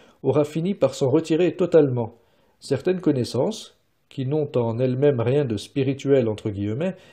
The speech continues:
et ne relèvent que de l'ordre des applications contingentes,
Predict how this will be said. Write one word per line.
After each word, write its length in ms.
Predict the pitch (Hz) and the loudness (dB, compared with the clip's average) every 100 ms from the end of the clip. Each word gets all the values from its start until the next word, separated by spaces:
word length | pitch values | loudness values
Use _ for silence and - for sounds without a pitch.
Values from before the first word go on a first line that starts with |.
| - _ | -20 _
et 60 | 110 | -6
ne 100 | 107 | 0
relèvent 420 | 123 135 139 - | 4 8 6 4
que 100 | 123 | -2
de 120 | 113 | 2
l'ordre 340 | 131 123 104 | 4 4 2
des 180 | 98 92 | -2 -2
applications 540 | 107 - 123 117 127 113 | -6 -4 -4 -2 -6 -4
contingentes, 760 | 151 147 127 107 104 120 127 | -4 2 2 2 -2 -4 -6